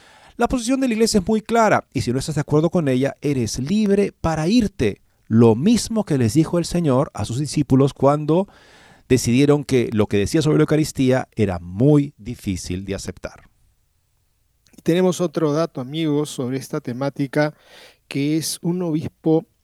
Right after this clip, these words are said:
Speaker 2: que es actualmente, eh, retirado, pero es un cardenal de la iglesia y nada más que, nada menos que los Estados Unidos. Es Edwin O'Brien,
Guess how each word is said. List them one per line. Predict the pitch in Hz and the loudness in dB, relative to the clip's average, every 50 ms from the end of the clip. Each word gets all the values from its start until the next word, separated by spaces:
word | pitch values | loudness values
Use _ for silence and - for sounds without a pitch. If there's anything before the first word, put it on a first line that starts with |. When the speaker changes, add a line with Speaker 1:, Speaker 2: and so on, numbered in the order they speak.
| _ _ _ _ _ | _ _ _ _ _
Speaker 2:
que | - - 135 135 143 | -12 -10 -8 -6 -6
es | 147 131 - | -8 -8 -10
actualmente, | - 127 - - 135 143 147 139 139 - - 147 139 139 131 - _ _ _ _ _ | -14 -12 -6 -4 -2 -2 -2 -4 -4 -2 -2 0 0 0 -2 -6 _ _ _ _ _
eh, | - 123 123 123 117 110 110 110 110 - _ _ _ _ _ _ _ | -10 -8 -8 -6 -6 -8 -8 -10 -12 -14 _ _ _ _ _ _ _
retirado, | - 151 143 156 160 - 156 156 156 160 151 156 160 202 240 247 _ _ _ _ | -6 -4 -2 -2 -4 -2 -2 -2 0 0 2 4 4 4 2 0 _ _ _ _
pero | - 143 131 160 | -4 -2 -2 -2
es | - - | -2 -4
un | 233 | -6
cardenal | 226 - 214 170 135 139 156 226 254 240 | -4 -4 -4 -4 -4 -2 -2 -2 0 0
de | 180 139 | -2 -2
la | 123 123 | -2 -4
iglesia | 127 143 170 196 190 - - 151 151 160 165 - - | -4 0 0 0 0 0 -2 -4 -4 -4 -4 -8 -14
y | 131 123 | -14 -12
nada | 123 135 180 226 208 | -8 -8 -6 -6 -6
más | 190 190 202 180 - | -4 -4 -6 -6 -8
que, | _ - 180 170 156 | _ -6 -6 -6 -4
nada | 123 135 151 170 | -6 -8 -8 -8
menos | 165 165 160 156 165 165 147 | -6 -6 -6 -4 -6 -8 -8
que | - - 143 | -6 -6 -6
los | 117 110 110 - | -6 -6 -8 -10
Estados | 104 - - - 156 160 175 180 - | -12 -12 -8 -6 -2 -2 -2 -2 -4
Unidos. | 143 139 180 214 190 127 123 - - | -6 -6 -4 -2 -2 -2 -2 -4 -8
Es | 135 123 - - - | -10 -12 -12 -8 0
Edwin | 175 175 185 165 165 151 127 | 4 4 4 4 2 -4 -4
O'Brien, | 110 117 113 120 151 175 190 180 160 160 165 185 202 | -6 -8 -2 0 0 0 2 2 0 0 -2 -4 -6